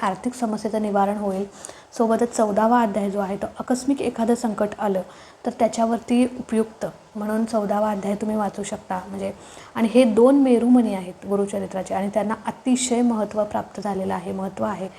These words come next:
आणि प्रभावी असे हे अध्याय आहेत. त्याच्यामुळे हे दोन अध्याय मी, आणि कसं होतं ना की प्रत्येक वेळी आपण आता ही रोज सेवा करणार,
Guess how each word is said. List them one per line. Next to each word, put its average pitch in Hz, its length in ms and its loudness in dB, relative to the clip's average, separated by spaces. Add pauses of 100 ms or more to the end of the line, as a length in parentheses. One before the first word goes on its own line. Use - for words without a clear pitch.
(380)
आणि 214 120 -4
प्रभावी 214 520 2
असे 247 240 2
हे 220 220 -2
अध्याय 202 300 -4
आहेत. 190 220 -4 (340)
त्याच्यामुळे 214 560 2
हे 220 180 2
दोन 220 220 4
अध्याय 202 360 -2
मी, 214 180 0 (320)
आणि 240 140 4
कसं 254 240 6
होतं 254 200 0
ना 214 60 -4
की 214 120 -4
प्रत्येक 226 480 -2
वेळी 233 120 4
आपण 226 200 0
आता 226 140 -2
ही 226 160 4
रोज 233 180 6
सेवा 196 280 -2
करणार, 185 320 -6